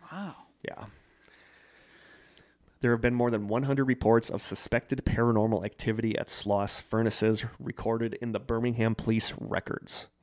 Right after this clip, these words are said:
Speaker 1: Hmm.
Speaker 2: So this place is supposed to be super haunted.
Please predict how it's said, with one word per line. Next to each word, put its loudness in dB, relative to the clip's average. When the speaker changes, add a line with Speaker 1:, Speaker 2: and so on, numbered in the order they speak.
Speaker 1:
Hmm. -2
Speaker 2:
So 2
this -2
place -2
is -10
supposed -12
to -12
be -12
super -8
haunted. -14